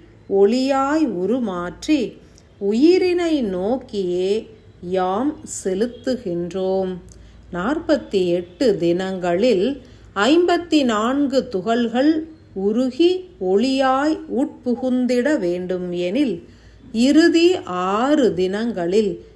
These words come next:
இரட்டை துகள்கள் விடுபட வேண்டும். தாத்பரியம் என்பது யாதெனில், சிவராத்திரி எனும் தருணத்திற்கு முன்னர்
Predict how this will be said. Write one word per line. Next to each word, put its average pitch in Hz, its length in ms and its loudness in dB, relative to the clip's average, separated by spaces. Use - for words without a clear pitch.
இரட்டை 285 720 2
துகள்கள் 202 720 -2
விடுபட 190 520 -4
வேண்டும். 175 720 -4
தாத்பரியம் 202 880 -2
என்பது 180 760 -4
யாதெனில், 170 720 -2
சிவராத்திரி 214 960 0
எனும் 226 500 -2
தருணத்திற்கு 233 1120 -2
முன்னர் 185 720 -4